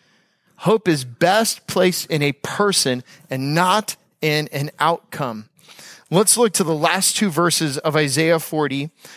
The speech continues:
We're gonna put them back on the screen, verses thirty and thirty-one. And again, this is one of the most famous passages in all of the scriptures. It's put on pieces of artwork all the time. It says this here, "Even youths grow tired and weary, and young men stumble and fall. But those who hope," here it is,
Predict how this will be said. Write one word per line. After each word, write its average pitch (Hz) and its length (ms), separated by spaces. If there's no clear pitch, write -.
We're 151 120
gonna 170 100
put 185 140
them 180 120
back 170 340
on 175 100
the 170 80
screen, 143 320
verses 135 300
thirty 190 380
and 147 160
thirty-one. 143 760
And 156 100
again, 165 180
this 165 120
is 202 60
one 202 120
of 170 60
the 160 40
most 156 180
famous 180 340
passages 143 560
in 139 100
all 147 240
of 135 120
the 135 100
scriptures. 117 600
It's 151 100
put 185 220
on 151 100
pieces 151 360
of 151 200
artwork 156 460
all 160 240
the 170 120
time. 123 380
It 147 100
says 160 280
this 170 200
here, 143 120
"Even 214 380
youths 185 560
grow 175 200
tired 156 340
and 180 140
weary, 208 260
and 143 140
young 151 160
men 170 160
stumble 147 400
and 170 120
fall. 165 400
But 165 180
those 196 240
who 170 120
hope," 190 400
here 165 240
it 156 60
is, 143 220